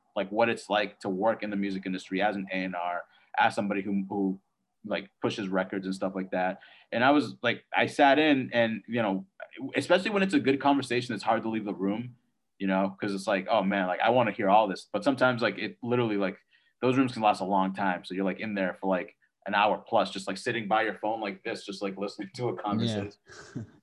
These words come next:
Speaker 1: Um, but the conversations can be very fruitful, and that's, like, the very,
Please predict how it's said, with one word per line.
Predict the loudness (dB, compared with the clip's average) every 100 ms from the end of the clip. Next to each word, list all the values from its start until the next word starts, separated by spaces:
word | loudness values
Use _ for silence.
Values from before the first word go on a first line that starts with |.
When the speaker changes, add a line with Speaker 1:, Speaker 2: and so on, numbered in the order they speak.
| 0
Speaker 1:
Um, | 4 4 2 -2 -8 -4
but | -2
the | 2
conversations | 4 4 4 4 4 4 -4
can | -4 0
be |
very | 2 4 4 2
fruitful, | -2 -4 -6 -12 -8
and | -2
that's, | 0 2
like, | -2 0
the | -2
very, | 0 0 0 -2